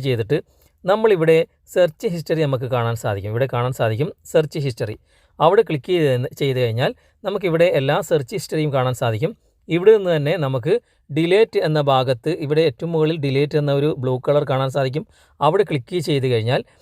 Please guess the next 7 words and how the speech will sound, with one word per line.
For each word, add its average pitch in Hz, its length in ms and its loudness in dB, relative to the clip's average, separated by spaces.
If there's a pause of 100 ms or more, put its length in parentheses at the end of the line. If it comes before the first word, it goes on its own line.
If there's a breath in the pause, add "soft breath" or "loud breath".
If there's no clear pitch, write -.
(260 soft breath)
ഇവിടെ 185 140 4 (120)
delete 165 400 2 (180)
all 143 200 6 (140)
time 139 300 -2
അല്ലെങ്കിൽ 123 300 -2 (160)
delete 127 420 -4
custom 143 360 -4